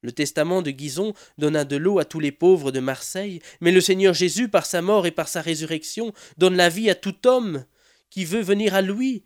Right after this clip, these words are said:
et boire de l'eau de la vie, de celle qui ne tarira jamais.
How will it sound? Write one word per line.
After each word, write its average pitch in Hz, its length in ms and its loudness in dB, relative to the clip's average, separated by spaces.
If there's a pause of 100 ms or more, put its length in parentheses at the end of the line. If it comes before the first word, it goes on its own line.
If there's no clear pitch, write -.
(160)
et 170 80 6
boire 180 320 4
de 180 100 2
l'eau 226 280 2
de 196 100 -8
la 208 120 4
vie, 220 400 -6 (280)
de 160 60 -10
celle 185 280 -6
qui - 120 -12
ne 185 100 -2
tarira 185 520 -4
jamais. 190 480 -10